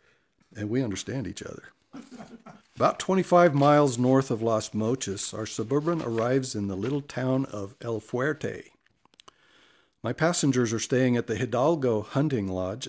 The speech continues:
and have arranged for me to stay there too. The driver can't find the lodge at first, and after driving around the narrow dirt streets for a few minutes,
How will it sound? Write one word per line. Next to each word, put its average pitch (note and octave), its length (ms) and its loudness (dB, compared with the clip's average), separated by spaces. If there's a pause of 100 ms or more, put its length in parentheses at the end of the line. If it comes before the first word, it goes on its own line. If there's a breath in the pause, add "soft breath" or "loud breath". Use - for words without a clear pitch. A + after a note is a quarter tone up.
and G2+ 140 -4
have A2+ 160 -4
arranged A#2+ 420 -2
for G#2 160 -8
me A2+ 160 -4
to G#2+ 80 -4
stay A2 300 -4
there G2+ 180 -4
too. D#3 380 -10 (760 soft breath)
The G#2+ 120 -6
driver C#3 260 2
can't C#3 320 -4
find C#3+ 300 -2
the C3 80 0
lodge C3 360 -2
at - 140 -12
first, - 420 -10 (160)
and A2 140 -6
after C3+ 300 -4
driving B2 440 0
around A#2+ 380 0
the A#2 80 -4
narrow A2 240 -2
dirt A2 240 -6
streets - 480 -6
for G2+ 220 -6
a F#2+ 40 -4
few A2+ 240 -4
minutes, G2+ 460 -6